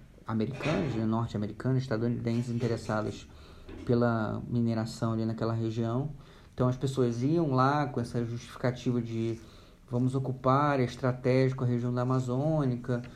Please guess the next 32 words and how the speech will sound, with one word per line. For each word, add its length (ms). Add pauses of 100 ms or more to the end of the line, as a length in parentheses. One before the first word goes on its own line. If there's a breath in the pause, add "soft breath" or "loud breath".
(380 loud breath)
a 120
segurança 460
nacional, 1120
guarnecer 720
as 80
fronteiras", 920 (380 loud breath)
mas 100
na 80
verdade, 600
na 80
verdade 400
o 40
que 80
você 160
via 300
era 300 (340 loud breath)
o 40
Estado 380
brasileiro, 800
a 60
ditadura 420
militar, 460
fornecendo 880
mão 180
de 80
obra 180
barata 640
e 100
logística 880 (360 loud breath)
para 160
as 180
empresas, 800